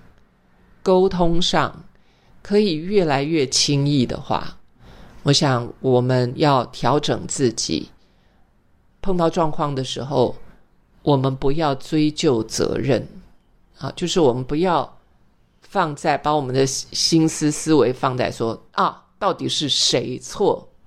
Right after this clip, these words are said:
谁对？因为当我们在追究谁对谁错的时候，我们是在追究过去的事情。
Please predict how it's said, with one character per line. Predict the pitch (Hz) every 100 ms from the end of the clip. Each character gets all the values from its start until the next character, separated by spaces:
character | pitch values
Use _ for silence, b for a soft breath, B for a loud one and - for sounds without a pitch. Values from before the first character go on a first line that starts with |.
| - -
谁 | - - 120 120 - -
对？ | 139 - - - _ _ b b b b b
因 | 202 208
为 | 214 180 127 -
当 | - 180
我 | 170
们 | 123
在 | 131 151
追 | - 175 170
究 | 175 170
谁 | 135 - 143 131 151
对 | - 190 143
谁 | - 117 110
错 | - - 143
的 | -
时 | - -
候， | - - - _ _ _ _
我 | 151
们 | 135 135
是 | 147 - 151 131
在 | - 135 85 - - b b b
追 | 185 170
究 | 170 - 160 127 - -
过 | 240 190 131
去 | - 160 120
的 | -
事 | - -
情。 | - -